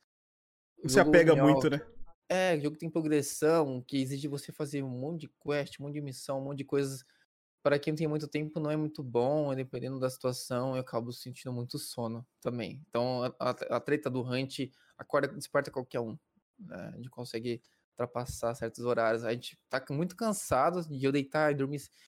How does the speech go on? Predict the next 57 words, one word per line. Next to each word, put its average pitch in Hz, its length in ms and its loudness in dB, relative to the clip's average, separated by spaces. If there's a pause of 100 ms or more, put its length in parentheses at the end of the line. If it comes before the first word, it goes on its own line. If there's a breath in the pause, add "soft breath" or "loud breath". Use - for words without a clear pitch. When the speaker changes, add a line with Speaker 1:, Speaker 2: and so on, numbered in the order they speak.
(120)
Speaker 2:
Cinco 226 280 -4
minutos 208 240 -2
que - 60 -12
se - 80 -2
eu 208 60 0
deitar, 175 480 4
eu 170 80 2
durmo. 120 340 -2 (320 soft breath)
Mas 135 120 0
se 147 40 -2
eu 123 60 -4
estiver 151 240 0
jogando 165 260 -2
hunt, 143 400 -2
eu 160 100 -2
consigo 160 600 -2
não 151 180 -8
sentir, 156 360 -8
esquecer 135 340 -8
esse 139 100 -10
sono, 131 280 -6
esse - 120 -12
cansaço 127 360 -8
do 123 100 -6
meu 123 140 -4
dia, 120 240 -2
do, 117 120 -6 (160)
né, 110 160 -10
pós-trabalho. 113 720 -4 (840)
E 127 580 -2
dá-lhe 127 220 4
o 143 40 -2
hunt. 113 320 -4 (160)
Mas 123 180 0
eu 143 80 2
tenho 165 260 0 (220)
ideia, 135 460 4
eu 135 80 -2
curto, 180 460 0
não 175 100 -2
curto 214 220 -2
muito 208 180 -2
F 196 180 -6
P 202 80 0
S, 131 300 2
que - 100 -8
nem, 131 200 -4
tipo, - 420 -2
a 139 80 4
ideia 131 340 0
que 127 180 -12
tem 123 240 -10
o 120 80 -8
C - 220 -8
S, 123 540 -2
esses 117 240 -10
jogos 123 380 -4